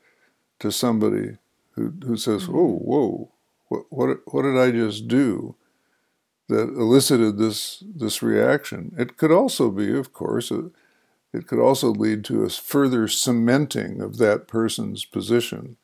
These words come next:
Speaker 1: I mean, let's, let's presume, to put it really simplistically, that there,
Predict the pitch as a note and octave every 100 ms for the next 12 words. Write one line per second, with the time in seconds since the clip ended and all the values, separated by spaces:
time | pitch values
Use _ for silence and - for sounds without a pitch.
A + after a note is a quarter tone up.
0 | _ _ - G#2+ A2+ A2 - B2 A#2 -
1 | - G#2 A2 G#2 G#2 G2 A2 - - B2
2 | G#2+ - - G2+ G#2 G#2+ - - - A2+
3 | G2+ C3 - G#2+ G2 G2+ G2+ G2+ F#2+ -
4 | _ _ _ _ _ _ _ _ _ -
5 | A2+